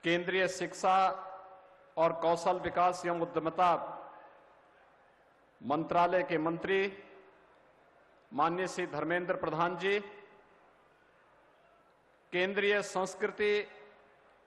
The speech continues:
पर्यटन और पूर्वोत्तर क्षेत्र विकास मंत्रालय के मंत्री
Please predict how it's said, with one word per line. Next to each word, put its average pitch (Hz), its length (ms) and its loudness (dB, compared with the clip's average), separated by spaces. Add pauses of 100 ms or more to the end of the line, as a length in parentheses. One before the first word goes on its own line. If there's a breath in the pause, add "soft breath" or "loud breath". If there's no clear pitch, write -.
(380)
पर्यटन 185 460 2
और 190 160 4
पूर्वोत्तर 185 600 0
क्षेत्र 190 360 -4
विकास 180 460 0 (1120)
मंत्रालय 180 600 0
के 180 160 -2
मंत्री 190 720 0